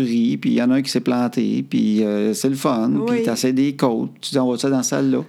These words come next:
Speaker 1: C'est niaiseux, mais tu,
Speaker 2: Ah
Speaker 1: tu
Speaker 2: non,
Speaker 1: passes du temps
Speaker 2: c'était
Speaker 1: ensemble.
Speaker 2: super, vraiment, vraiment. C'était vraiment super. Puis on, on a mangé pas tout le temps,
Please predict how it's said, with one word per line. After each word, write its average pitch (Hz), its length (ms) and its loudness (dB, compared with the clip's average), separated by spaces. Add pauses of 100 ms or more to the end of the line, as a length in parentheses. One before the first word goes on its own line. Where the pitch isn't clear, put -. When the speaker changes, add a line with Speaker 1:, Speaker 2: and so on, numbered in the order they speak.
(180)
Speaker 1:
C'est - 140 0
niaiseux, 156 480 2
mais 123 160 2
tu, 110 340 -2 (360)
Speaker 2:
Ah 208 80 -2
Speaker 1:
tu 233 80 0
Speaker 2:
non, 240 60 0
Speaker 1:
passes 156 160 2
du 190 100 0
temps 185 100 2
Speaker 2:
c'était - 100 2
Speaker 1:
ensemble. 175 280 0
Speaker 2:
super, 190 320 -4
vraiment, 190 460 -4 (440)
vraiment. 175 360 -4 (160)
C'était 185 420 -6
vraiment 196 420 -6
super. 175 400 -10 (640)
Puis 190 200 0
on, 180 320 -2
on 180 200 -4
a 185 160 -2
mangé 185 460 -2
pas 285 220 -6
tout 277 160 -6
le 196 60 -4
temps, 240 320 -6